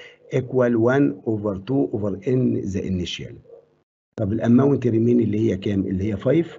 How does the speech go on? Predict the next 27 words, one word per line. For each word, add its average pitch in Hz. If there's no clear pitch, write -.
الانيشال 110
اللي 107
هي 98
كام؟ 101
كام؟ 104
توينتي، 143
اقدر 107
اطلع 92
الايه؟ 92
ان 98
two 131
باور 107
ان 110
ايكوال 90
الانيشال 101
اوفر 98
ال، 87
آه، 85
الريمين، 110
يعني 131
ايكوال 113
كام؟ 104
فور، 156
ده 104
two 110
باور 110
ان، 87